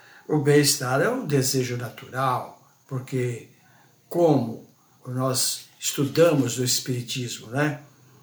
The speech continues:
O primeiro objetivo do ser é ser feliz. Para ser feliz, ele tem que ter um bem-estar. Agora, essas observações é mais que oportuna e nós temos que,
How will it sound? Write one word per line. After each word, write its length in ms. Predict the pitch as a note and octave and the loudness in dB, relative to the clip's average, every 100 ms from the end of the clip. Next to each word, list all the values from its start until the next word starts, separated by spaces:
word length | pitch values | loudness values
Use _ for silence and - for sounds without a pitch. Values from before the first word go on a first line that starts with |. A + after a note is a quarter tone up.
| _ | _
O 140 | C3+ | -6
primeiro 560 | C3 D3+ C#3+ D#3 F3 D#3 | 0 2 6 6 6 6
objetivo 720 | C3+ C3 C3+ B2+ - C3+ B2 | 4 4 2 0 0 0 0
do 200 | A#2+ D3+ | -2 0
ser 680 | - - F3 F3 C#3+ - - | 2 2 2 2 0 -4 -8
é 60 | D3+ | -2
ser 280 | - - C3+ | 0 2 2
feliz. 760 | - G3+ F3+ C#3+ - - - _ _ _ _ _ _ | 2 -2 -2 0 0 0 -6 _ _ _ _ _ _
Para 400 | - F3 C3 B2 | 4 6 6 4
ser 280 | A#2+ - A#2 | 0 0 -4
feliz, 840 | - D#3 D#3 D3 G3 F#3+ - - - _ _ | -6 -2 0 0 -2 -2 -4 -4 -12 _ _
ele 180 | E3+ F#3 | -4 -4
tem 280 | F#3 D#3 D3+ | -2 -2 -2
que 100 | D#3 | -6
ter 500 | - D3 D#3+ - - | -6 -4 -4 -6 -12
um 180 | - E3+ | -8 -6
bem-estar. 1120 | C3+ C#3 C#3+ D#3 - - - - C#3 B2 - - - | 0 2 2 0 -6 -4 -4 -2 -4 -4 -8 -20 -6
Agora, 480 | - D3 C3 A#2+ - - | -2 -2 -2 -6 -12 -4
essas 520 | E3+ G3 G#3 - C#3+ | 0 2 2 2 0
observações 1080 | B2+ B2 - B2+ A2+ - D3 E3+ D#3 - - - - - | -2 -2 -6 -6 -8 -6 -2 -2 -2 -8 -14 -20 -20 -6
é 100 | C#3+ | 0
mais 440 | C#3 C3 D3 E3 | 2 2 2 0
que 200 | - - | -2 -2
oportuna 960 | C3+ - A2+ - - G2+ A#2+ C#3+ F3 F3+ - _ - - - | -2 -4 -12 -16 -20 -14 -6 -4 -4 -8 -18 _ -20 -14 -4
e 60 | |
nós 340 | E3 E3 E3+ - | 0 2 2 0
temos 400 | E3 E3+ F3+ - | 0 0 0 -4
que, 480 | - F#3 G3+ G3+ | -2 -2 -2 -6